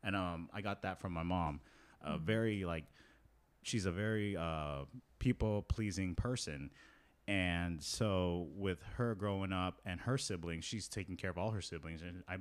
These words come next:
Speaker 1: she's the second, second child. And she would always try to please them. And then,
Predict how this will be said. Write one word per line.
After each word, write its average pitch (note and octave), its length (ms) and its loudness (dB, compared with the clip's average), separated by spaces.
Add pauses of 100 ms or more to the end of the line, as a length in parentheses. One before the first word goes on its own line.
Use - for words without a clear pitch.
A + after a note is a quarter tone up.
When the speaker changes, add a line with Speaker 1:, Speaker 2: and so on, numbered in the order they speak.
Speaker 1:
she's G#2 200 -2
the F#2 80 -6
second, G#2 340 -6 (540)
second A2 280 -2
child. E2 400 -2 (520)
And F2 520 0
she G#2 280 -2
would F#2+ 200 -2
always F#2 260 0
try E2+ 140 -2
to D2+ 60 -6
please G#2 320 -6
them. C#2+ 340 -6
And F2+ 220 -4
then, E2 400 -2